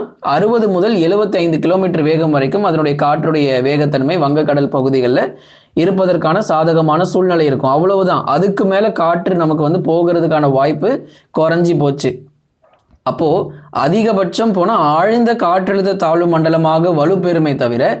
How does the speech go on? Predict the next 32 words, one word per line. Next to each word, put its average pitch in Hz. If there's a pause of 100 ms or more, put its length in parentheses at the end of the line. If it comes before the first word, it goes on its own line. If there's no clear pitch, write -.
(300)
இது 156
ஒரு 160
புயலாகவோ 156
அல்லது 156
தீவிர 233
புயலாகவோ 156 (120)
உருமாறதுக்கான 175
வாய்ப்பு 165
அப்படிங்கிறது 143
இப்போ 175 (100)
குறைஞ்சு 151
போயிடுச்சு, 131
ரொம்ப 151
குறைவாக 139
இருக்கு. 131 (440)
தாழ்வு 175
மண்டலமாகவே 170
இது 170
கரை 156
கடந்து, 147 (460)
ஆனா 143
ஒண்ணுங்க, 180 (440)
மழை 135
ரொம்ப 165
ரொம்ப 170
தீவிரமா 160
இருக்க 151
போதுங்க. 135 (240)
அது 135
ஒண்ணு 156
மட்டும் 165
உறுதி. 147